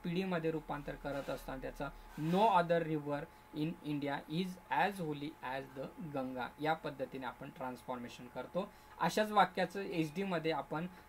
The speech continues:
"The Ganga is the holiest river in India", याप्रमाणे आपण त्याचं ट्रान्सफॉर्मेशन करत असतो. हे आपण या व्हिडिओमध्ये पाहिलेलं आहे. त्याच्यानंतर तिसरं एक वाक्य आपण पाहिलं, "सोमनाथ is richer than many other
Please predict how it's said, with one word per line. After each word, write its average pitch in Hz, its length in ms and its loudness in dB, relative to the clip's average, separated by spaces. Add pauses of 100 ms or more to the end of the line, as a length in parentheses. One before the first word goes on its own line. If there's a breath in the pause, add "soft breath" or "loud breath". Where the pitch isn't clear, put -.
(160)
"The 160 80 6
Ganga 175 500 6 (220)
is 160 160 2 (160)
the 143 120 0 (280)
holiest 170 540 -2
river 143 260 -4 (160)
in 147 100 -8 (200)
India", 135 240 -6 (140)
याप्रमाणे 127 500 -4
आपण 143 280 -8
त्याचं 160 300 -8 (100)
ट्रान्सफॉर्मेशन 123 760 -6 (360 loud breath)
करत 139 200 2 (160)
असतो. 135 360 -8 (180)
हे 170 200 2
आपण 160 300 -2 (140)
या 143 120 0
व्हिडिओमध्ये 139 680 -6 (200)
पाहिलेलं 127 380 0
आहे. 117 80 -12 (360 loud breath)
त्याच्यानंतर 214 460 4 (120)
तिसरं 202 240 0
एक 202 200 -2
वाक्य 175 260 2
आपण 180 240 0
पाहिलं, 160 400 2 (340 loud breath)
"सोमनाथ 185 320 4 (140)
is 190 140 -2 (120)
richer 170 340 0 (120)
than 160 420 0
many 156 200 0 (200)
other 139 220 -6